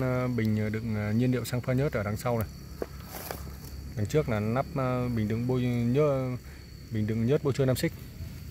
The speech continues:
Đây là nọc gió và chế không khí nó nằm ở trong cái ốp này. Khá là ổn, khá là mới. Ok.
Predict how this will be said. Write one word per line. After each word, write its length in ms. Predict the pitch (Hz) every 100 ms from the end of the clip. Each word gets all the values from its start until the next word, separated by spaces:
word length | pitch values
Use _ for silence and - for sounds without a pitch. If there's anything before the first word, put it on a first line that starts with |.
| - - - - - - 107 - - - - - - - - - - - - - - - - -
Đây 140 | 120 110
là 80 | 107
nọc 200 | 101 -
gió 260 | 110 131
và 400 | 131 107 101 101 95
chế 100 | 113
không 140 | 131
khí 160 | - 123
nó 120 | 135
nằm 160 | 110 95
ở 80 |
trong 180 | 95 113
cái 100 | 117 120 123 123 123 120 120 120 - - - - - - - - - -
ốp 160 | 139
này. 140 | 117 98 - - - - - - - - - - - - - - - - - - - - - - - - - - - -
Khá 220 | - 117
là 80 | 147
ổn, 220 | 117 98
khá 200 | - 117
là 100 | 120
mới. 300 | 107 110 143 - - - - - - - - - - - - - -
Ok. 180 | 139 -